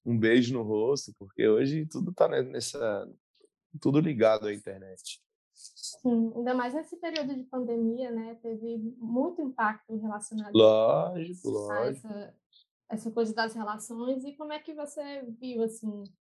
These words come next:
Speaker 2: é, a música, a arte, é, em meio a tudo isso que a gente tava vivendo? A gente ainda tá vivendo, inclusive.
Speaker 1: É, tá acabando, se Deus quiser, tá acabando. Mas eu acho que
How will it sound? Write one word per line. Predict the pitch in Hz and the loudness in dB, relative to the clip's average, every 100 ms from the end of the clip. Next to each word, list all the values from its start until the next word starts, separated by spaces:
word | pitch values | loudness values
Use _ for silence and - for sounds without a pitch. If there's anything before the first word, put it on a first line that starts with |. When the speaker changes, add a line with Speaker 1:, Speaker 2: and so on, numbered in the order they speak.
| _ _ _ - _ - | _ _ _ -20 _ -4
Speaker 2:
é, | 220 214 | -2 0
a | 208 | 0
música, | 214 220 262 269 262 240 | 2 4 2 0 -4 -4
a | 220 214 214 220 | -2 -2 -2 -4
arte, | 226 - 233 226 220 _ _ _ | -6 -12 -8 -8 -8 _ _ _
é, | 220 | -2
em | 220 226 | 2 4
meio | 233 226 | 4 4
a | 226 | 0
tudo | 240 233 | -4 -6
isso | 247 233 | -6 -6
que | 240 | -6
a | |
gente | 233 220 | -4 -4
tava | 226 220 | -4 -4
vivendo? | 220 226 214 208 202 208 _ _ _ _ _ _ _ | -4 -6 -8 -14 -16 -20 _ _ _ _ _ _ _
A | 226 | 2
gente | 233 262 | 4 6
ainda | 254 | 4
tá | 254 233 | 6 2
vivendo, | 220 233 214 208 208 | 2 -2 -6 -10 -12
inclusive. | - 214 208 202 - | -8 -8 -8 -16 -2
Speaker 1:
É, | 117 107 101 95 - - - | 2 2 0 -4 -12 -18 -2
tá | 110 | 0
acabando, | 110 143 127 101 98 | 4 6 6 6 2
se | - | -2
Deus | 110 117 | -2 -2
quiser, | 110 110 | -4 -2
tá | 113 | -2
acabando. | 113 117 104 107 | 0 -2 0 -6
Mas | 120 135 147 - | -4 -2 -2 -2
eu | - | 6
acho | 151 156 170 | 6 6 -2
que | - 170 98 | -2 0 0